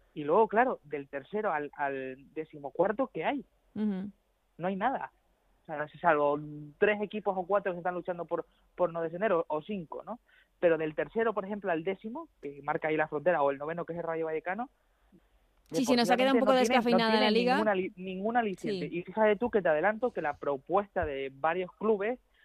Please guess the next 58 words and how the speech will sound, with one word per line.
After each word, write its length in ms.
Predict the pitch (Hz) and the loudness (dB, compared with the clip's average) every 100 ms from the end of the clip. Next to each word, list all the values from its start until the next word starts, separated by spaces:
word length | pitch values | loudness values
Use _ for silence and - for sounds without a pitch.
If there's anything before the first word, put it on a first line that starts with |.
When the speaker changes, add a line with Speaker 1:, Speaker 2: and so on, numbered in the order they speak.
| - | -6
Speaker 1:
a 80 | 139 | -2
la 120 | 139 | -2
Real 240 | 143 147 151 | -2 -4 -4
Federación 320 | 175 180 185 | -6 -6 -12
Española 320 | 185 175 175 | -8 -8 -6
de 100 | 175 | -6
Fútbol 320 | 175 226 233 - | -4 -2 -2 -4
es 180 | 208 214 - | -14 -12 -6
que 180 | 226 240 _ _ _ _ - - | -4 -4 _ _ _ _ -12 -2
se 120 | 185 | -2
pueda 300 | - 214 226 | -4 -6 -6
tener 280 | 220 214 214 | -4 -8 -6
en 180 | 208 196 | -8 -2
cuenta 480 | 220 220 202 143 147 | 0 0 -4 -8 -6
la 120 | 151 | -6
clasificación 960 | 156 147 156 143 147 147 190 208 202 - _ _ _ - | -4 -8 -10 -8 -6 -4 2 2 2 -6 _ _ _ -6
actual, 480 | 135 135 156 214 220 | -4 0 4 4 4
o 80 | |
sea, 240 | 170 143 139 - - 104 156 151 | -2 -6 -6 -12 -20 _ -20 -6
de 120 | 147 | -4
cómo 260 | 175 185 185 | 0 0 0
quede 240 | 185 175 | -2 -4
la 80 | - | -6
liga 200 | 175 175 | -8 -8
y 120 | 160 | -6
la 80 | - | -4
Speaker 2:
Sí, 60 | 262 | 0
Speaker 1:
tabla 140 | 208 | 2
Speaker 2:
el 40 | |
Speaker 1:
en 80 | 175 | 4
la 60 | 233 | 2
Speaker 2:
puesto 220 | - 220 | 0 -2
en 60 | 202 | -2
Speaker 1:
última 20 | |
Speaker 2:
el 60 | 196 | 0
que 140 | 175 | 0
Speaker 1:
jornada, 140 | 185 208 233 | 2 2 0
Speaker 2:
quedas. 260 | 185 - _ - | -2 -16 _ -8
Speaker 1:
sí, 180 | 214 220 _ _ - | -6 -8 _ _ 4
para 240 | 208 185 | 4 4
poder 220 | 185 196 | 0 -4
hacer 200 | 208 233 | -4 -8
los 160 | 220 208 | -10 -10
cabezas 400 | 175 180 196 202 | -8 -8 -10 -12
de 120 | 196 | -10
serie 280 | 214 208 233 | -6 -4 -4
de 60 | 208 | -2
la 460 | 165 151 143 139 | -2 0 -2 -4
Copa 220 | 180 175 180 | -6 -4 -4
de 60 | |
la 80 | 165 | -4
Reina 200 | 175 208 | -6 -4
para 140 | 185 | -6
el 60 | 147 | -4
próximo 340 | - - 151 123 | -6 -6 -12 -14
año. 220 | 117 117 | -12 -10
Respuesta 480 | 160 156 - 185 202 | -6 -4 -2 -2 0
todavía 420 | 196 180 190 214 | 0 0 -2 -6